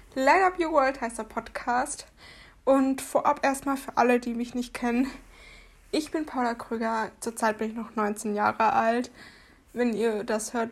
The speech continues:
bin ich vielleicht schon zwanzig. Who knows? Also ich habe am neunzehnten zweiten zweitausendeins Geburtstag. Das heißt, ihr könnt euch mein Alter ausrechnen.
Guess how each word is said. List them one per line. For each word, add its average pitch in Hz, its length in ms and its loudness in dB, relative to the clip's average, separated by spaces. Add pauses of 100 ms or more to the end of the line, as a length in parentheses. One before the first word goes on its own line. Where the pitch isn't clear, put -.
(140)
bin 220 100 -2
ich 220 80 -6
vielleicht 220 240 -8
schon 214 160 -4
zwanzig. 233 680 -6 (800)
Who 254 60 -2
knows? 233 460 4 (580)
Also 233 180 4
ich 240 100 -2
habe 240 140 -2
am 233 140 0
neunzehnten 240 420 0
zweiten 240 380 0
zweitausendeins 226 640 -2
Geburtstag. 240 800 -2 (480)
Das - 200 -10
heißt, 240 280 2
ihr 233 60 -2
könnt 240 320 -4
euch 226 380 2 (360)
mein 233 380 4 (200)
Alter 240 480 4
ausrechnen. 277 680 2